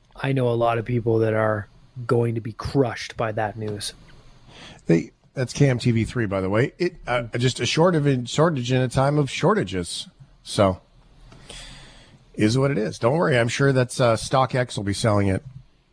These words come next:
Speaker 2: with Ryan Sneakers
Speaker 1: <laughs>
Speaker 2: with an opportunity
Speaker 1: Yes.
Speaker 2: to make a high profit.
Speaker 1: Yes, fifty bucks a, a bottle. That sounds about right.
Speaker 2: If, yeah. Here's some amazing facts that Ryan has assembled about this amazing sauce. David Tran, the sauce's creator, fled Vietnam during the war and was granted asylum in the United States.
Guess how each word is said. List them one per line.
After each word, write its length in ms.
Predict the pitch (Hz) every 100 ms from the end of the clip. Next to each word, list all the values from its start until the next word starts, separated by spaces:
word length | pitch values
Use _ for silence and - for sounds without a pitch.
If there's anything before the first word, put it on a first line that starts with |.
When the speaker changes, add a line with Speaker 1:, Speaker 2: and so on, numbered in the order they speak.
| _ -
Speaker 2:
with 200 | 120 107
Ryan 280 | 113 110 104
Sneakers 540 | 98 123 120 113 98 90
Speaker 1:
<laughs> 20 |
Speaker 2:
with 100 | 98
an 60 |
opportunity 500 | 101 104 135 - -
Speaker 1:
Yes. 40 | 98
Speaker 2:
to 20 |
make 160 | 104 98
a 60 | 98
high 160 | 110
profit. 380 | 107 110 110 135
Speaker 1:
Yes, 300 | 135 127 -
fifty 400 | - - 143 -
bucks 460 | 127 123 135 120 -
a, 100 | 117
a 200 | 135 127
bottle. 420 | 117 123 123 113 - - -
That 140 | 117
sounds 240 | - 120 113
about 160 | 117
right. 220 | 113 113
Speaker 2:
If, 100 | 117 -
yeah. 240 | 104 95 92 _ _ _ _ -
Here's 200 | 214 208
some 100 | 175
amazing 380 | 147 151 143 123
facts 340 | 131 117 -
that 80 | 127
Ryan 300 | 135 170 147
has 120 | 131
assembled 380 | 135 - 117 117
about 220 | 110 110
this 180 | 107 113
amazing 380 | 107 98 95 95
sauce. 420 | 92 90 - - - - -
David 360 | 113 147 165 175
Tran, 340 | 127 101 98
the 60 | 113
sauce's 400 | 120 117 139 139
creator, 320 | - 101 104
fled 240 | - 127
Vietnam 460 | 127 135 113 104 104
during 200 | 107 107
the 80 | 107
war 220 | 101 101
and 100 | 104
was 100 | 107
granted 300 | 110 107 104
asylum 540 | 107 - 131 127 107
in 80 | 104
the 80 | 110
United 340 | 107 95 95
States. 480 | - - 143 - -